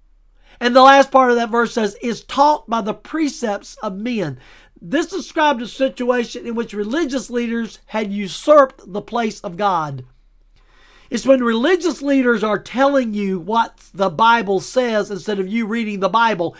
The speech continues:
When they're telling you what the Bible says is not true. Perfect example.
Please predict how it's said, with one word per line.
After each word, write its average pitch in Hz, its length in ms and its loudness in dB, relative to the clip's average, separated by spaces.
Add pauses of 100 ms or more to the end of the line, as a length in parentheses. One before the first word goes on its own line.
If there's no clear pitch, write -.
(160)
When 220 160 2
they're 220 100 2
telling 302 380 -2
you 233 80 -2
what 233 100 2
the 214 80 -6
Bible 226 320 2
says 220 220 -4
is 196 80 -12
not 220 260 -4
true. 269 380 -4 (1500)
Perfect 254 320 4
example. 190 540 -8